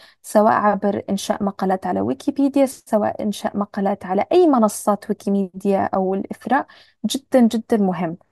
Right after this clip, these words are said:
ويعني أنا دائمًا أستذكر أو دائمًا، آه، آه، يعني في الجلسات التدريبية أقول أنا في يوم من الأيام يعني كنت،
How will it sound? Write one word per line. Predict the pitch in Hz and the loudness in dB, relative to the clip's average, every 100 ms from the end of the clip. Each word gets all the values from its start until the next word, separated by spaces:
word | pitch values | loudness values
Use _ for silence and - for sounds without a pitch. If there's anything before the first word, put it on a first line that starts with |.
| _ - _ _ _ | _ -20 _ _ _
ويعني | 202 220 220 220 233 226 220 | 2 6 8 6 6 4 4
أنا | 240 240 | 2 4
دائمًا | 262 262 254 220 | 2 2 0 -2
أستذكر | 220 - 233 - 233 208 | -4 -4 -6 -2 0 2
أو | |
دائمًا، | 208 233 233 233 220 208 202 | 2 2 2 4 2 0 -6
آه، | 196 196 196 175 _ 190 | -6 -4 -6 -8 _ -12
آه، | 190 190 185 - | -8 -8 -8 -8
يعني | 190 185 185 185 | -6 -4 -4 -6
في | - 214 202 | -6 -6 -4
الجلسات | 196 208 208 247 240 | -2 -2 -2 -2 -2
التدريبية | 202 208 208 226 | 0 0 2 0
أقول | 208 - - | 0 -2 0
أنا | 214 | -2
في | 208 220 | -2 0
يوم | 226 | 2
من | 247 226 | 4 2
الأيام | 196 202 214 269 | 2 0 2 2
يعني | 226 196 190 - | 0 -2 -4 -6
كنت، | - - | -6 -8